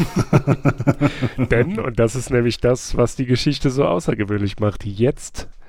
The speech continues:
Ladies and Gentlemen, haltet euch fest, schnallt euch an,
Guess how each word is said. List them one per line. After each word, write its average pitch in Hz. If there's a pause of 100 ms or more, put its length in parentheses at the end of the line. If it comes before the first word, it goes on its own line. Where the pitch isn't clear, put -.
(420)
Ladies 139
and 143
Gentlemen, 123 (460)
haltet 151
euch 156
fest, - (120)
schnallt 147
euch 151
an, 120